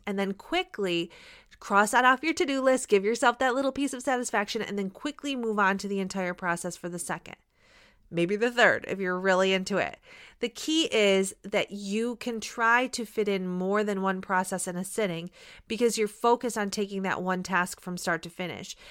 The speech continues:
And with that schedule button as your motivator, my bet is that you will be able to batch in this way in a shorter amount of time and still get more than one long piece of content done or more than one big thing in your business done.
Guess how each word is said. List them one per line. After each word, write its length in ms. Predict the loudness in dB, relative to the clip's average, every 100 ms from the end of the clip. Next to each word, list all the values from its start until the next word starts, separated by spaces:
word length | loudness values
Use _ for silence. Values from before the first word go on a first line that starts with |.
| -20 -16 -2
And 260 | 0 2 2
with 180 | 0
that 200 | 2 0
schedule 480 | -2 -2 0 4 2
button 300 | 2 0 -2
as 160 | -2 -2
your 100 | 0
motivator, 680 | 2 2 2 -2 -2 -2 0
my 240 | 2 2
bet 340 | 4 4 4
is 140 | 0 0
that 160 | -2
you 200 | -2 -4
will 160 | -4 -4
be 200 | 0 0
able 160 | 0 -2
to 120 | -8
batch 380 | 2 4 4 2
in 160 | -6
this 220 | -6 -6 -2
way 300 | 0 2 0
in 160 | -2
a 80 | -4
shorter 500 | -4 -2 -2 0 -2
amount 320 | -2 -4 -4
of 140 | -6 -10
time 400 | -4 -2 -2 -6 -18 -20 _
and 180 | -6 -6
still 720 | -6 -8 -2 0 2 0 -2 _ _ -16 -6
get 400 | 0 2 2 -2 -10
more 580 | -6 -2 2 4 4 2
than 320 | 0 -2 -2
one 340 | 2 2 2 0
long 280 | 0 0
piece 200 | -4 -6
of 140 | -6 -10
content 580 | -6 -6 -4 -8 -8 -2
done 300 | 0 0 -4
or 160 | -6
more 420 | -6 -4 0 2
than 200 | 2 0
one 220 | -2 -2 -4
big 200 | -6 -6 -8
thing 200 | -8 -6
in 80 |
your 120 | -6 -6
business 380 | -8 -8 -12 -14 _ -20 _ _ -2
done. 340 | 0 -2